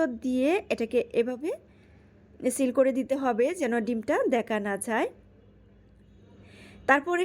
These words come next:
এটাকে আমি ব্রেড ক্রাম্বসের মধ্যে গড়িয়ে নেব। যেহেতু এখানে আলুটা অনেক বেশি সফট ছিল, তো আমি এটা কিন্তু ডিমের কুসুমের মধ্যে গড়িয়ে নিইনি, শুধুমাত্র ব্রেড ক্রাম্বসের মধ্যে এটাকে ভালো করে এভাবে কুট করে নিচ্ছি।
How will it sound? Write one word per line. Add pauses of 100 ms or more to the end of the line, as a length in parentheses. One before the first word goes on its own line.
(140)
এটাকে (380)
আমি (500)
ব্রেড
ক্রাম্বসের
মধ্যে
গড়িয়ে
নেব। (220)
যেহেতু (640)
এখানে (500)
আলুটা (100)
অনেক (100)
বেশি (120)
সফট (140)
ছিল, (260)
তো (220)
আমি
এটা
কিন্তু (500)
ডিমের
কুসুমের
মধ্যে (800)
গড়িয়ে
নিইনি, (120)
শুধুমাত্র (120)
ব্রেড
ক্রাম্বসের
মধ্যে (120)
এটাকে (120)
ভালো
করে
এভাবে (120)
কুট
করে
নিচ্ছি।